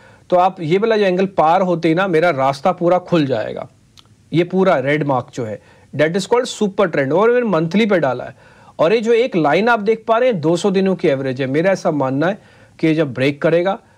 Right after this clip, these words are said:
दो सौ दिनों के average के रास्ते खोलेगा। ये दो सौ दिनों की average है करीब बीस, अ, अस्सी रुपए की, लेकिन मैंने अपने आप को फिफ्टी परसेंट कर दिया, तो फ़ोर्टी फ़ाइव रुपीज का target है।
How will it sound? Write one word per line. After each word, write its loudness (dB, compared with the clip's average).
दो 0
सौ -2
दिनों 2
के -2
average 0
के -2
रास्ते -2
खोलेगा। 0
ये -4
दो -4
सौ -4
दिनों 0
की -2
average -2
है -2
करीब -6
बीस, -4
अ, -4
अस्सी -4
रुपए 0
की, -6
लेकिन -2
मैंने 0
अपने -2
आप -2
को -2
फिफ्टी -4
परसेंट -4
कर -4
दिया, -8
तो -6
फ़ोर्टी -2
फ़ाइव -2
रुपीज -6
का -4
target -8
है। -8